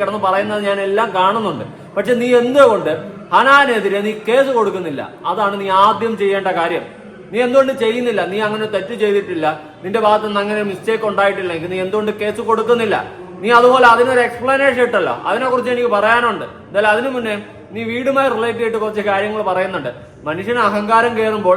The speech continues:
അല്ലെങ്കിൽ കുറച്ച് പൈസ കയ്യിൽ വന്നതിന് ശേഷം നമ്മൾ എന്തോ എന്നുള്ളൊരു തോന്നൽ വന്ന് തുടങ്ങും. ആ തോന്നൽ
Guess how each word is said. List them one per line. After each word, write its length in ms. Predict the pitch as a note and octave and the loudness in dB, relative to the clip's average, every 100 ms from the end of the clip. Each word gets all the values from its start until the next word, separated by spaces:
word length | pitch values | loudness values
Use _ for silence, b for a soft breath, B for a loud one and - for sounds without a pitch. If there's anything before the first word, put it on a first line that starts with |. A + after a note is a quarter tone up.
| D#3+ | 2
അല്ലെങ്കിൽ 280 | E3+ G3+ - G#3 | -4 -4 -4 -2
കുറച്ച് 340 | G#3 - A3+ - - | -2 -4 -6 -4 -4
പൈസ 200 | F#3+ G3 A3+ | -2 -2 -2
കയ്യിൽ 160 | G#3+ G#3+ F#3+ | -2 0 0
വന്നതിന് 260 | F#3 G#3 G3+ | 0 -2 -4
ശേഷം 200 | F#3 F3+ - - - | -4 -8 -10 -20 -6
നമ്മൾ 180 | F3 G#3+ G#3+ | 0 2 2
എന്തോ 160 | G3+ A#3 | 2 2
എന്നുള്ളൊരു 320 | G#3+ G#3+ G#3+ F#3+ | 2 0 0 0
തോന്നൽ 280 | F#3 G3+ G#3+ F#3+ | 0 0 0 0
വന്ന് 120 | E3+ | 0
തുടങ്ങും. 260 | C#3 A#2 A2 C#3 | -4 -6 -6 -2
ആ 20 | G3 F#3+ | 0 2
തോന്നൽ 260 | G3 A3+ | 0 0